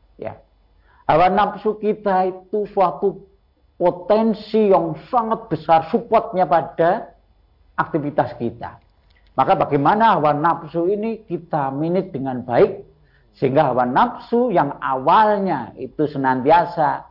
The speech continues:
"innan nafsa la amarotim bisu", senantiasa mengajak kepada hal-hal yang buruk, hal-hal yang dosa, tapi kita rubah, kita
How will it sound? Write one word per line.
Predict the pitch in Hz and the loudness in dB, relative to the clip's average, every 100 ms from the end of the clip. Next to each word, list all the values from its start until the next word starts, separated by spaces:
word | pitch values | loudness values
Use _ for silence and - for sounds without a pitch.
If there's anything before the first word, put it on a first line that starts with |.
| _ _ _ - | _ _ _ -2
"innan | 147 139 120 117 | 2 2 0 2
nafsa | 160 175 - - - 165 160 156 | 2 0 -6 -12 -2 2 2 2
la | 147 143 131 - | 0 0 0 -4
amarotim | 143 139 131 127 123 123 - 175 175 156 | -6 -2 -2 0 0 -2 -2 0 0 -2
bisu", | 170 - 233 - _ _ - | -4 -4 -8 -8 _ _ -2
senantiasa | 143 131 143 160 185 - - 135 | 0 2 4 4 4 0 0 0
mengajak | 131 123 139 185 185 208 170 | -2 -6 -4 -4 -2 -2 -2
kepada | 143 143 151 123 | 0 0 0 -2
hal-hal | 127 120 110 143 143 | -2 -4 -2 0 0
yang | 131 120 180 | -2 -6 -4
buruk, | 214 - - _ _ _ - | -2 -2 -8 _ _ _ -4
hal-hal | 143 120 147 147 | -2 2 4 4
yang | 135 135 | 0 0
dosa, | - 226 226 226 240 - _ _ | 2 4 4 -2 -4 -12 _ _
tapi | - 139 151 | -6 -4 -2
kita | 165 156 147 | 2 2 4
rubah, | 240 277 196 185 143 | 2 4 2 0 -2
kita | 147 | -4